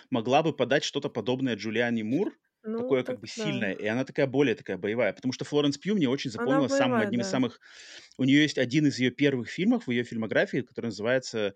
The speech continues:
Speaker 1: Fighting with Family, где она, типа, играет девочку, которая хочет рестлингом заниматься,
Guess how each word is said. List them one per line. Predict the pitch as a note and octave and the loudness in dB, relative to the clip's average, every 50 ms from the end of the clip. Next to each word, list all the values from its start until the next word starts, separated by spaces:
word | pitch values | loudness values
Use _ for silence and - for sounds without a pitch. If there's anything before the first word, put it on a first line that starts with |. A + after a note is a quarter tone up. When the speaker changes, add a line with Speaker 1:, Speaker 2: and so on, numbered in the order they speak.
| _ _ _ _ _ _ _ _ _ _ - | _ _ _ _ _ _ _ _ _ _ 0
Speaker 1:
Fighting | - C3 C#3 C#3+ C#3+ C3+ A#2+ | 2 4 4 4 2 0 0
with | A2 G#2+ - - | 0 -2 0 2
Family, | C#3+ C#3 C#3 C3 A2 F#2 F#2 | 4 4 4 4 2 0 -2
где | F#2+ F2+ G#2 G#2 | -4 -2 -2 0
она, | G#2 A2 A2+ A#2 A2+ G2+ | 0 0 0 0 -2 -2
типа, | - _ - - - G#2+ | -6 _ -14 -8 -6 -4
играет | G#2 G#2 A2+ A#2+ A#2+ A#2 G#2+ G2 | -2 0 2 2 2 2 2 0
девочку, | A2+ A#2+ C#3+ D3+ - - - | 0 0 0 0 -2 -6 -10
которая | - - - G#2+ G#2+ | -8 -6 -6 -6 -4
хочет | - B2 - - - | -6 -10 -8 -2 2
рестлингом | B2 C#3 C#3 - A#2+ G2+ F#2+ F#2 F2+ | 2 2 2 2 -2 -2 -2 -4 -4
заниматься, | F2+ F#2 F#2+ G2 G#2 D3+ F#3 - - G2+ - | -4 -4 -4 -2 -2 -2 -2 -4 -6 -6 -6